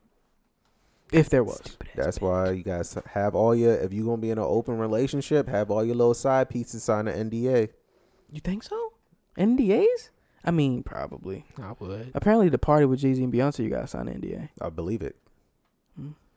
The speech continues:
Speaker 1: Sound like a good time
Speaker 3: I
Speaker 1: to
Speaker 3: think
Speaker 1: me.
Speaker 3: they're way too, yeah, whatever. It's another story for another day.
Speaker 1: Um,
Speaker 3: I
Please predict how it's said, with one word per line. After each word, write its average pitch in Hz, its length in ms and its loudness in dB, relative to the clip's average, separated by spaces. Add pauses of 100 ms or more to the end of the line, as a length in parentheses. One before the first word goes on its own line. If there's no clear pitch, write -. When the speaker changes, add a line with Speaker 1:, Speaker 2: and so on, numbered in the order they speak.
(420)
Speaker 1:
Sound - 200 -10
like - 120 -14
a - 60 -14
good - 200 -14
time 147 240 -10
Speaker 3:
I 156 60 -10
Speaker 1:
to - 60 -10
Speaker 3:
think 95 100 -6
Speaker 1:
me. 165 60 -6
Speaker 3:
they're 80 100 -4
way 76 260 -6
too, 78 440 -12 (580)
yeah, - 160 -14 (160)
whatever. - 460 -14 (720)
It's - 120 -20
another - 240 -16
story - 260 -10
for - 160 -18
another 50 200 -16 (120)
day. - 120 -20 (680)
Speaker 1:
Um, 190 520 4
Speaker 3:
I 92 160 -2